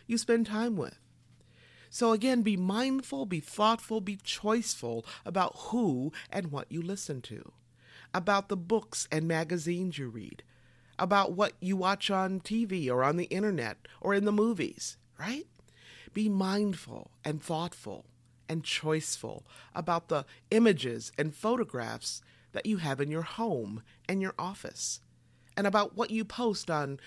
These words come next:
Facebook or Twitter or Instagram or TikTok, right? About who and what you allow people to post on your timeline.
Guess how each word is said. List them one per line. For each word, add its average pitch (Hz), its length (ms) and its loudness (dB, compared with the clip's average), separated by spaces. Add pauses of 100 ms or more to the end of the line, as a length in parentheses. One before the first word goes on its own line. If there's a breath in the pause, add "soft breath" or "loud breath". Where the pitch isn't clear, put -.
(220 loud breath)
Facebook - 540 0
or 113 60 -8
Twitter 147 520 -2
or - 220 -4
Instagram 117 680 -4 (220)
or - 100 2
TikTok, - 640 -6 (240)
right? 285 240 -4 (920 loud breath)
About 220 380 4 (300)
who 254 560 6 (100)
and 202 260 2
what 240 280 0
you 190 200 0
allow 175 680 2 (220 loud breath)
people 208 260 -4
to 214 120 -4
post 208 680 -4 (180)
on 190 100 0
your 208 140 -2
timeline. 214 520 -8